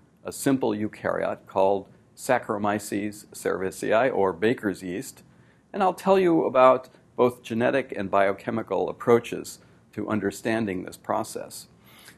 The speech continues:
And finally, in my last lecture, I'll discuss some very recent experiments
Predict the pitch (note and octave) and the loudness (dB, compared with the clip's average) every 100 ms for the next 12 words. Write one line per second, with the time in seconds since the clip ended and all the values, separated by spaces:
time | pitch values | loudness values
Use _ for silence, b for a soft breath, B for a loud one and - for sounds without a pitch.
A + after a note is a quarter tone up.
0 | b B2 A#2+ F#3 A3+ G3 A2+ A#2 B2 - | b -10 2 4 6 6 4 2 -2 -14
1 | - A2 A2 A2 B2 D#3 - - - _ | -8 -4 -2 0 2 2 -2 -16 -20 _
2 | G2 - - G2 A2+ - b b b - | -4 -4 -2 -2 -2 -10 b b b 2
3 | C3+ D3 C#3+ - D3+ - C#3 C3+ G3+ G#3 | 4 4 0 2 2 2 0 4 6 6
4 | D3+ D#3+ - D3+ C3 - - G2+ F#2+ F#2 | 4 2 2 -2 -2 -8 -4 0 0 -2
5 | G#2 A2+ - | -6 -6 -10